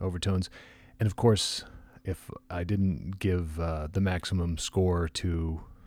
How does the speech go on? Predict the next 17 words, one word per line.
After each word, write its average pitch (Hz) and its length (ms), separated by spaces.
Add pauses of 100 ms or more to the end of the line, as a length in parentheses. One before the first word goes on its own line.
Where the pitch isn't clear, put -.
(260)
an 98 120
episode 80 400
in 80 140
which 78 300
Six - 340
makes - 220
his 78 120
own 76 200
gym 78 320
out 73 100
of 73 80
found 78 240
materials, 76 480
I 76 60
would 73 140
be 78 200
a - 60